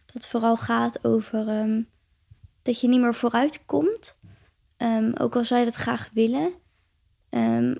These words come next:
omdat er toch ergens in je nog wel iets is wat denkt van, "Ja, maar het moet toch anders kunnen?" Terwijl je niet kan zien hoe of wat of waarom soms. Ehm, eh,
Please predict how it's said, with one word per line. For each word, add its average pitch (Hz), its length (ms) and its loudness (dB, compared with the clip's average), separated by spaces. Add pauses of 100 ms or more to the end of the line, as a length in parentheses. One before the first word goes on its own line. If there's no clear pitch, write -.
(160)
omdat 240 280 2
er 233 120 0
toch 247 180 -4
ergens - 580 -4
in 262 240 4
je 254 60 4
nog 247 300 0 (360)
wel 247 340 2
iets - 240 -2
is 262 340 0
wat 240 180 -4
denkt 247 280 0
van, 226 200 0
"Ja, 214 160 -2
maar 120 300 -4 (800)
het - 120 -14
moet 294 260 8
toch - 320 -4
anders 311 460 4
kunnen?" 269 500 0
Terwijl 233 360 2
je 226 80 4
niet 247 400 0 (420)
kan 247 240 2
zien 247 320 4
hoe 240 300 4
of 220 160 -2
wat 240 360 0
of - 360 -8 (280)
waarom 247 540 6 (120)
soms. 277 600 0 (640)
Ehm, 220 540 0 (1160)
eh, 233 240 -6